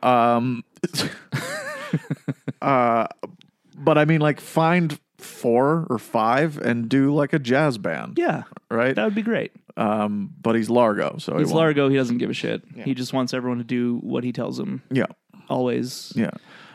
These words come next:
Speaker 2: But I see what you mean. Yeah, like, just, just kind of taking over the class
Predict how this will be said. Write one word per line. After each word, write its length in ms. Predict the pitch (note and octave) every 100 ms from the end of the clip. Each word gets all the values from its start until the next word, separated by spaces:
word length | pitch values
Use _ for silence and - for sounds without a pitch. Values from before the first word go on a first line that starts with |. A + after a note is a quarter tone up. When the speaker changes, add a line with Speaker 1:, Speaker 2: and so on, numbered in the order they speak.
| -
Speaker 2:
But 100 | D#3
I 40 |
see 120 | D3+
what 100 | D#3+
you 40 | C#3
mean. 80 | G#2+
Yeah, 240 | C#3 A#2+
like, 300 | B2+ C3+ C3
just, 280 | - E3 -
just 200 | - D3+
kind 140 | E3+ D3
of 260 | B2+ B2 - - - -
taking 360 | - C#3+ C#3+
over 220 | C3 B2 B2
the 80 |
class 640 | - B2 B2 B2 - -